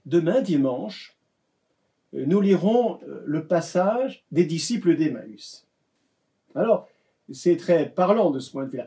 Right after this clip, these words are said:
parce que Jésus marche avec eux, mais ils ne le reconnaissent pas.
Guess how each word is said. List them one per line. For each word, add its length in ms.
parce 100
que 220
Jésus 720
marche 380
avec 280
eux, 140
mais 100
ils 80
ne 80
le 80
reconnaissent 460
pas. 240